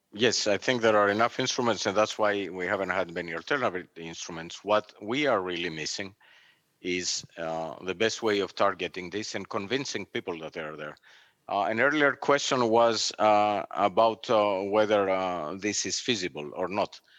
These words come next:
W-, uh, they, I mean, if you look at, uh, the example of John and Marion, if you look at the three examples we brought in our agricultural conferences, what do they indicate?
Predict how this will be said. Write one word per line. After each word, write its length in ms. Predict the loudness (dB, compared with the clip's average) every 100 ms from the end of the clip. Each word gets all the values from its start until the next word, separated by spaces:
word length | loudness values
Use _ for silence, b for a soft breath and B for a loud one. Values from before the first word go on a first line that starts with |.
| b b _
W-, 160 | -12 -6
uh, 280 | -2 0 -2 -6 -14
they, 460 | -2 0 0 -4 _ _ _ -20 _ -16
I 60 |
mean, 160 | -14 -14
if 220 | -10 -8 0
you 120 | 2
look 240 | 2 2
at, 160 | 0 2
uh, 200 | 2 4
the 80 | 0
example 400 | 0 0 2 0
of 160 | -2
John 300 | 0 2 2
and 140 | -2 0
Marion, 460 | 0 0 -4 -8
if 140 | -10 -4
you 100 | -2
look 200 | -2 -2
at 80 | -4
the 100 | -4
three 240 | 0 0
examples 460 | 2 0 0 -2 -2
we 100 | -2
brought 280 | 0 0
in 100 | -2
our 300 | -4 -4 -4
agricultural 840 | -8 -6 -8 -4 -4 -4 -6 -10 -10 b b b -2
conferences, 600 | -2 -2 -8 -8 -10 -2
what 200 | -2 0
do 140 | -2
they 180 | 0 -2 -4 -8 -14
indicate? 440 | -12 -12 -10 -12